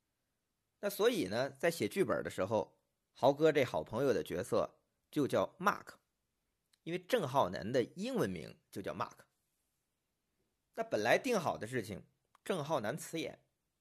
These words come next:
因为他要争取徐克同时开拍的另外一部电影《刀马旦》的男主角。《刀马旦》里那男主角同时要跟林青霞、钟楚红、叶倩文三大女星谈恋爱，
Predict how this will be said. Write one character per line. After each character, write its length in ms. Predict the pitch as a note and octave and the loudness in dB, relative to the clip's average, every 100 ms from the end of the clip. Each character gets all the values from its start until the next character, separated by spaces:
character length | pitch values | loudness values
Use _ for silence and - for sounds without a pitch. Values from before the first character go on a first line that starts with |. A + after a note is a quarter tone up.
| _ _ _ | _ _ _
因 140 | E3 | -2
为 140 | D#3 C3+ | 0 0
他 240 | C3+ C#3+ | 2 6
要 160 | D#3 A#2+ | 6 4
争 340 | - F#3+ F3+ | 4 2 2
取 220 | E3 A2 | -2 -6
徐 300 | E2+ - A#2+ | -6 -4 -4
克 200 | D#3 D3 | 0 -2
同 240 | A#2 B2 D#3+ | -2 -4 -4
时 140 | D3+ | -4
开 240 | - - | -6 -2
拍 180 | D3+ D#3+ | 0 2
的 120 | D3+ | 2
另 340 | D#3 A#3+ A#3 A3 | 2 2 2 4
外 220 | B3 F3 | 6 6
一 120 | B2+ | 4
部 140 | C#3 C#3+ | 2 2
电 240 | D#3 A#2+ | 2 2
影 140 | F2+ C#2 - _ | 0 -4 -6 _
《刀 260 | A3+ A#3+ | 8 8
马 240 | A#3 A#2+ - | 6 0 2
旦》 240 | - A#3+ C#3+ | 2 2 0
的 100 | - | -4
男 180 | - E2 | -6 -10
主 140 | - | -12
角。 100 | - - _ _ _ _ _ _ _ _ _ _ _ _ _ _ _ _ | -18 -20 _ _ _ _ _ _ _ _ _ _ _ _ _ _ _ _
《刀 200 | - A3 | 2 2
马 220 | B3 E3 A2+ | 4 2 6
旦》 220 | G3 D#3+ | 6 6
里 160 | F#2 E2+ | 2 0
那 160 | F3 | 0
男 240 | C#3 B2+ F#3 | 4 4 4
主 140 | A2+ | 0
角 200 | - F#2 | 0 -2
同 360 | B2 - B2+ A3 | -2 -2 0 0
时 280 | - B2 D3+ | -2 0 4
要 180 | D3 | 4
跟 260 | A2 D3+ D3+ | 4 0 0
林 180 | A#2+ F3 | -4 -4
青 220 | - F#3+ | -4 -4
霞、 180 | B2+ C3+ | -2 -4
钟 280 | - A3 A3+ | -4 -2 -2
楚 180 | - | -4
红、 180 | - - D#3+ | -8 -8 -2
叶 200 | G#3 D#3 | 2 2
倩 220 | F#3+ D3 | 2 -2
文 140 | A#2+ | -2
三 440 | C3+ - A3+ A3+ A3 | -6 0 2 2 2
大 220 | F#3 - | 2 2
女 160 | G2 | -4
星 220 | F2 A2+ A#2+ | -6 -8 -8
谈 200 | - E2+ | -10 -10
恋 160 | E2+ | -10
爱， 200 | E2+ - | -10 -16